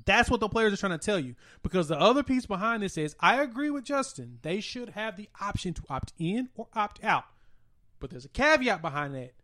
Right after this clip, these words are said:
The players have already said that they want, they want the schools to make it as safe as possible. Do the schools want to have the liability of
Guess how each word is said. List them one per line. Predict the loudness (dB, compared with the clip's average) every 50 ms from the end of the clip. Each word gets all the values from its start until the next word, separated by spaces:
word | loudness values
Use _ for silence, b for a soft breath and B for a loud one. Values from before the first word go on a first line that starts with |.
| _ _ _ _
The | -6 -4
players | 2 6 10 10 12 10 10
have | 8 6 8
already | 10 10 10 8 6 2
said | -2 4 6 6 8 8 6 4 0
that | -6 -4
they | 0 2 2 4 2
want, | 0 0 0 0 0 0 -2 -2 -2
they | 0 0 0 -2 -4 -6 -8 -10 -10
want | -10 -8 -8 -8 -8 -10 _
the | -14 -14
schools | -14 -14 -10 -10 -10 -8 -10 -12 -14
to | -16 -16
make | -12 -10 -10 -10 -10 -12 -14
it | -14
as | -14 -14
safe | -14 -16 -16 -18 -20
as | -20 -16 -4
possible. | -2 0 0 0 -2 -4 -12 -16 -18 -20 -20 _ _ _ _ _ _ _ _ _ 0
Do | 2 4 4 4
the | 2 0
schools | -2 -2 -4 -2 -2 0 -2 -4 -4 -8
want | -10 -10 -8 -8
to | -8
have | -4 -4 -6 -4
the | -6
liability | -4 -2 0 0 0 0 -2 -2 -4 -4 -4 -4 -6 -8 -10 -8 -10
of | -10 -10